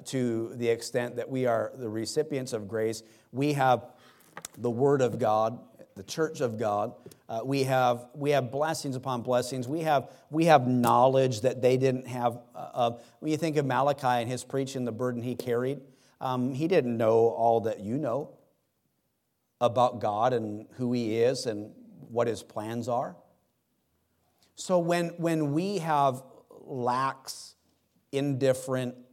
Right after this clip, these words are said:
worship, it's way worse. It's, wa-, it's, it, you know, you can read about, you know, it's like, you know, you read about Peter and denying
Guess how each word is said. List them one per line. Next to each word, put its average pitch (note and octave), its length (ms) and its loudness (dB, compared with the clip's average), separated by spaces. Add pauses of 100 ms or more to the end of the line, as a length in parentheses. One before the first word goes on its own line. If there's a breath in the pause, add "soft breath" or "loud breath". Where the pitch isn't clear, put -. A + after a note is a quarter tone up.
(520)
worship, C3 640 -2 (1000)
it's - 80 -20
way A#2+ 220 -2
worse. - 400 -12 (1500)
It's, - 100 -20
wa-, C#3+ 180 -4
it's, C#3 240 2
it, D3 260 0
you C#3 120 0
know, A#2+ 300 2 (180)
you D3+ 100 -2
can B2+ 240 -4
read D#3 280 4
about, C3+ 500 2
you C3+ 160 -2
know, B2 160 2
it's B2+ 240 -2
like, C#3+ 260 2 (240 loud breath)
you C3+ 100 -4
know, C3+ 60 2
you C3+ 140 2
read E3 160 4
about D3+ 240 6
Peter C#3+ 340 0
and A2 80 0
denying B2 760 -4